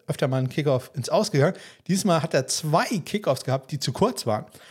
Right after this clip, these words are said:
Einmal einen an die einundzwanzig, einen sogar nur an die sechsundzwanzig Yard Linie. Das ist nicht, äh, sehr gut, denn das gibt dem Gegner natürlich den Ball dann sofort an der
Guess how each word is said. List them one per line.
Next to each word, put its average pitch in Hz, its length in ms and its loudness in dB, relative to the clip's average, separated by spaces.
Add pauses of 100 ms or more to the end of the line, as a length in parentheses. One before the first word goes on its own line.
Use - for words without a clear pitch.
(280)
Einmal 170 240 2
einen 165 220 0
an 147 160 2
die 160 140 -2
einundzwanzig, 165 640 0
einen 175 160 2
sogar 151 200 2
nur 156 160 2
an 143 100 0
die 139 100 2
sechsundzwanzig 123 1040 -2
Yard 110 240 0
Linie. 98 320 -10
Das 175 260 0
ist 170 420 0
nicht, 170 500 2
äh, 196 200 4
sehr 175 200 2
gut, 196 300 2 (340)
denn 143 80 0
das 160 140 -2
gibt 170 180 -2
dem 156 140 2
Gegner 135 260 0
natürlich 135 240 -4
den 135 140 -2
Ball 131 240 2 (240)
dann 147 340 0
sofort 147 640 0
an 151 200 0
der 151 240 2